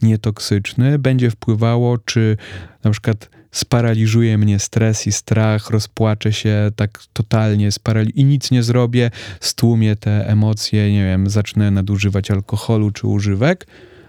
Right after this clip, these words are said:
czy będę w stanie lepiej sobie w stanie z tym poradzić. To już jest taka, hmm,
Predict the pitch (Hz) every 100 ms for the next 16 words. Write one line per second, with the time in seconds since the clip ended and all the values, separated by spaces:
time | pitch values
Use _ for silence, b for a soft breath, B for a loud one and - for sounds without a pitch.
0 | B B - 147 165 170 - _ _ _
1 | - 143 139 139 127 - 131 131 127 110
2 | 104 101 101 98 101 - 101 98 98 -
3 | 98 107 98 90 101 104 - B B _
4 | 131 135 123 - 117 117 - - B B
5 | B B B B B B B - 107 -
6 | 110 107 b b b b b b _ _
7 | _ _ - - 123 107